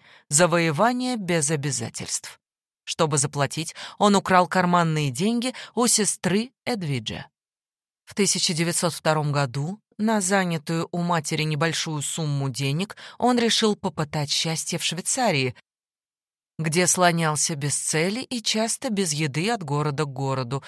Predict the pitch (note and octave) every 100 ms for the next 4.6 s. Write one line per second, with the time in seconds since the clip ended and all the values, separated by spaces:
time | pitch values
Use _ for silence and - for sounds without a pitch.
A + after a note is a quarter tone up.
0 | - _ F#3 F3+ E3 E3+ E3 E3 D#3+ -
1 | E3+ D#3 - D#3+ D3+ D3+ D#3 C#3 D3+ C#3+
2 | C3+ C#3+ D#3 D3+ D3+ C#3+ D#3 C#3+ - B2+
3 | C3+ G#3+ - - G#3+ D3+ C3 - F3+ G#3
4 | - G3 C3+ C#3 C#3 F3